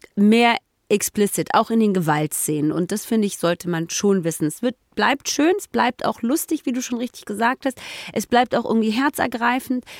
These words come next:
was ja alles so, äh, Qualitäten sind, die Stranger Things bis jetzt ausgemacht hat.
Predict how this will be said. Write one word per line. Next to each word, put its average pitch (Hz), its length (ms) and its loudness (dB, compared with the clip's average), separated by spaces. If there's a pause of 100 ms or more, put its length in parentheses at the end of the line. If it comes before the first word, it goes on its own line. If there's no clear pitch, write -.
(120)
was 214 160 0
ja 208 140 0
alles 220 300 0
so, 208 260 2
äh, 185 300 -2
Qualitäten 202 580 -2
sind, 202 220 0 (260)
die 180 180 -2
Stranger 196 380 0
Things 196 220 -2
bis - 140 -4
jetzt - 180 -2
ausgemacht 262 500 2
hat. 240 80 -4